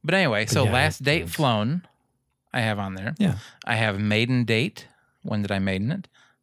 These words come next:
Speaker 1: When did I buy it? Like, date acquired. How many flights this year? Where did I get it from?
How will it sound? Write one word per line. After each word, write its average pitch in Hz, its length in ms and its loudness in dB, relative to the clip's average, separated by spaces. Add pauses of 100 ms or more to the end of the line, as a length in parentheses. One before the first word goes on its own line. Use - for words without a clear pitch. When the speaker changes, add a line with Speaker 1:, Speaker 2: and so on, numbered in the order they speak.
Speaker 1:
When 127 360 0
did 120 120 0
I 107 140 2
buy 92 320 -4
it? - 300 -6 (760)
Like, 101 200 -6
date 110 160 0
acquired. 104 580 -4 (320)
How 139 140 0
many 175 180 2
flights 110 380 -4
this 104 240 -4
year? 110 260 -4 (600)
Where 135 260 2
did 175 120 0
I 160 100 2
get 135 180 0
it - 140 -6
from? 156 600 0